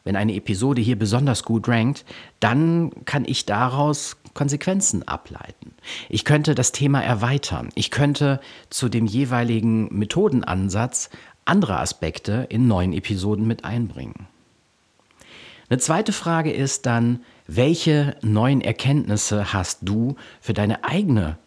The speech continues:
Beratungspraxis, für dein eigenes Setting gewonnen? Also bei dieser Frage geht es mir dann um die Praktikabilität,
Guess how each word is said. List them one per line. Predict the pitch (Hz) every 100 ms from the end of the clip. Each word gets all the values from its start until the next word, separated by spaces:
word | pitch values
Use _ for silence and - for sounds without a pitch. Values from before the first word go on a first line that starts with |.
| -
Beratungspraxis, | 90 87 - 87 - - 85 - - 78 - - - -
für | - - 82
dein | 76 73 76 -
eigenes | 92 117 123 123 - - -
Setting | 127 - 78
gewonnen? | 73 67 69 78 143 180 _ _ _ - - - -
Also | 104 110 107 - -
bei | - 110
dieser | 143 160
Frage | - 143 147
geht | 127 143 147
es | -
mir | 139
dann | 120 123
um | 120
die | 113 113 -
Praktikabilität, | - 131 - 120 110 92 87 - - - - -